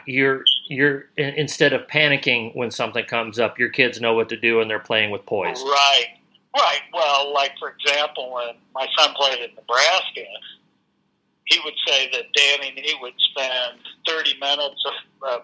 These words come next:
Speaker 2: pre-Kansas practice worrying about their run and jump stuff, their, their double team, their, it's a fist. Ball comes over half court, they double team the ball. He said we'd spend a half hour, a couple of nights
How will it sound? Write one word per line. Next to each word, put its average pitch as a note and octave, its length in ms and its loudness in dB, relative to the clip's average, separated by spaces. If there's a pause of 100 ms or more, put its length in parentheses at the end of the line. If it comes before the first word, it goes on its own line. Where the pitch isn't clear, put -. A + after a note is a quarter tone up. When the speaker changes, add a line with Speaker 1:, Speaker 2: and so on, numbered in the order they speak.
Speaker 2:
pre-Kansas D#3 1040 0
practice B2 720 -2 (560)
worrying D#3 560 2
about C3 480 2 (920)
their C3 640 0 (340)
run C#3+ 300 2
and C3+ 160 -10
jump D3 300 2 (180)
stuff, A2+ 280 -10 (120)
their, B2+ 340 -4
their B2+ 240 -6
double D3 360 0 (100)
team, A2 240 -10 (500)
their, B2 280 -4 (280)
it's - 160 0
a - 60 4 (180)
fist. D#3 200 2 (520)
Ball C3+ 280 4
comes C#3 260 -6
over B2+ 220 -8
half C3 240 2 (100)
court, B2+ 260 -6
they B2 120 -8
double A#2+ 320 -4 (100)
team A#2+ 240 -4
the A2 80 -12
ball. E3+ 400 2 (260)
He - 200 -6
said G#3 160 0
we'd A3+ 120 -2 (160)
spend C#3+ 200 2
a B2 40 0
half D3 380 2
hour, D3+ 360 4
a - 120 -10
couple C3 300 -4
of B2 80 -12
nights D#3+ 340 0